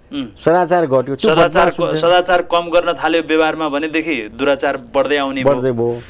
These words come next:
Speaker 1: दुराचारलाई कम गराउँदै
Speaker 2: अब
Speaker 1: सदाचारतिर
Speaker 2: न-,
Speaker 1: गयो भने
Speaker 2: न-,
Speaker 1: त्यो
Speaker 2: नत्र
Speaker 1: माथि
Speaker 2: अघि नै भने नि,
Speaker 1: उम्।
Speaker 2: ब्यालेन्स, यो वैज्ञानिक कुरा हो यो।
Speaker 1: हा, हा।
Speaker 2: ब्यालेन्स बराबर हुन्छ, फिफ्टी फिफ्टी हुन्छ। यसो गर्ने बित्तिकै सदाचार माथि देखिन्छ,
Speaker 1: उम्, उम्।
Speaker 2: यसो गर्ने दुराचार माथि देखिन्छ। अब तपाईँ भन्नुहोस्,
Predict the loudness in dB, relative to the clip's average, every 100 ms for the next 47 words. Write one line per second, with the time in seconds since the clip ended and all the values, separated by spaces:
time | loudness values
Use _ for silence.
0 | -20 -2 2 2 2 0 0 -2 -4 -2
1 | -2 0 -2 0 0 2 0 2 4 2
2 | 4 2 4 4 4 4 4 4 4 4
3 | 4 4 4 4 4 4 4 2 0 0
4 | 2 4 2 4 4 4 2 2 2 0
5 | -2 -4 -4 -6 2 4 6 4 2 2
6 | 4 6 6 4 0 0 0 0 0 2
7 | 2 2 -2 -6 -8 -20 -20 -20 -4 2
8 | 4 4 4 4 4 2 2 2 2 2
9 | 2 2 0 0 0 -2 -4 -6 -12 _
10 | -8 -8 -8 -12 -2 0 2 2 2 2
11 | 0 2 2 2 0 0 -2 -2 -2 -2
12 | -2 0 2 2 0 -2 -2 -2 -4 -6